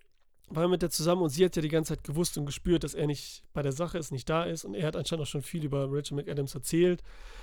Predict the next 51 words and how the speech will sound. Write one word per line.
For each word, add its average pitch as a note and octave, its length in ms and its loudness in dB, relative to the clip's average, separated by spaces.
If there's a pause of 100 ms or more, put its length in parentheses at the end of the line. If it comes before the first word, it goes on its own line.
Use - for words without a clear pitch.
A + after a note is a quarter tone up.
(220)
und F#3 120 6
sie E3+ 340 2
war D#3+ 160 4
des-, D#3+ 280 2 (120)
war D#3+ 120 4
sich D#3 180 -4
dessen D#3 240 0
sicher, E3 260 0
dass C3 140 0
sie D3+ 120 0
nie D#3 140 2
haben E3+ 300 2
wird, A3+ 380 -2 (300)
ob F3+ 120 -2
sie F3 80 2
jetzt D3+ 120 -2
zurückkommt F#3+ 320 -2
oder D#3 100 2
nicht, G3 160 0
selbst D#3 380 -2 (360)
deswegen. A3 480 -4 (560)
Und F3 120 4
als F3+ 120 6
sie G#3+ 60 -2
dann E3+ 340 4
zurückkam, F3+ 540 0
die D3+ 80 2
Rachel D#3 320 -2
McAdams, D3+ 340 -2
und D3+ 60 -4
sie D3+ 120 -4
da A3 280 0
war, C#3 280 0
wollte E3 160 4
sie F#3 120 -4
unbedingt C4+ 320 -4
kennenlernen G3+ 640 2 (840)
und E3 200 4
dann F#3+ 180 8
irgendwie F#3+ 320 6
so, F#3 280 4
um F3+ 360 0
Frieden G#3+ 320 -6
zu - 120 -8
st-, - 300 -12
schaffen A#3 380 -8
irgendwie, A3+ 300 -6
um F3+ 120 -4
doch G3+ 180 -4
akzeptiert, G3+ 520 -6
da F#3 240 0